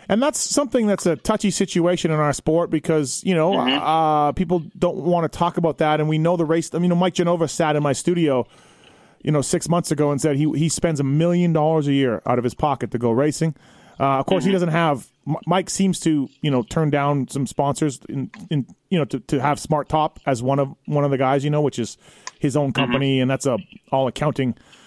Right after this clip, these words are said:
Speaker 1: uh, and stuff that you could do. But, but as you said, like, Forrest Butler, that's his main source of income is the team. Uh, Mitch Payton, I'm sure, makes money on his team. The Geico guys, I would bet that Ryan Dungey's not buying into Geico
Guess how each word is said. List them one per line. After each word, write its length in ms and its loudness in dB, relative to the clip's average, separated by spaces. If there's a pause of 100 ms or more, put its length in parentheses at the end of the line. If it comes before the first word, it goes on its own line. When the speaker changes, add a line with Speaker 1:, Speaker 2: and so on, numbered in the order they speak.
(540)
Speaker 1:
uh, 560 0
and 160 0
stuff 320 -2
that 120 -2
you 100 2
could 180 -2
do. 220 2
But, 280 -2
but 200 0 (120)
as 220 0
you 120 2
said, 420 -2
like, 240 -2 (160)
Forrest 280 0
Butler, 360 0
that's 260 -2
his 180 0
main 300 2
source 380 -2
of 100 2
income 340 0
is 140 -2
the 80 0
team. 300 -2 (420)
Uh, 480 2
Mitch 260 -2
Payton, 340 -2
I'm 260 2
sure, 240 0
makes 260 -2
money 220 2
on 100 2
his 120 -2
team. 200 0
The 100 0
Geico 380 0
guys, 240 0
I 120 2
would 260 -4
bet 240 0
that 160 -2
Ryan 280 0
Dungey's 300 0
not 220 0
buying 260 2
into 160 0
Geico 500 0